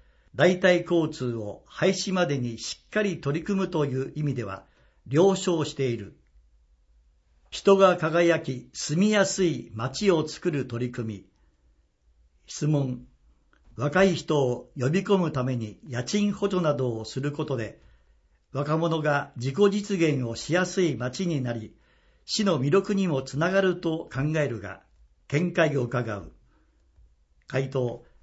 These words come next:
若い世代の定住促進は重要な課題であると認識している。家賃補助は若者の居住支援策の一つであるが、継続的な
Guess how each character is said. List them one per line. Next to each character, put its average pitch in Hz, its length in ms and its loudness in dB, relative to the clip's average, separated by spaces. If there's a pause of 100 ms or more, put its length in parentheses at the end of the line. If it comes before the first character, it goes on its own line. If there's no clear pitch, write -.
(540)
若 151 240 2
い 208 100 4
世 196 160 2
代 156 260 2
の 123 340 -6
定 196 260 2
住 196 240 2
促 170 220 -6
進 123 280 -6
は 110 260 -8 (140)
重 143 360 0
要 214 200 4
な 180 140 0
課 143 180 -2
題 170 240 4
で 165 120 2
あ 156 80 2
る 127 120 -4
と 95 360 -10
認 147 160 -2
識 151 240 -6
し - 100 -12
て 135 120 -2
い 113 100 -4
る。 104 180 -10 (1300)
家 139 140 0
賃 196 260 0
補 196 160 0
助 151 120 2
は 104 260 -6 (200)
若 185 240 2
者 202 220 4
の 175 380 2
居 143 160 0
住 214 260 2
支 208 240 2
援 190 160 4
策 131 320 -6
の 117 220 -8
一 - 180 -2
つ 160 140 -8
で 131 140 -2
あ 120 60 0
る 113 100 -8
が、 92 180 -16 (880)
継 180 220 6
続 185 260 0
的 170 240 0
な 127 280 -2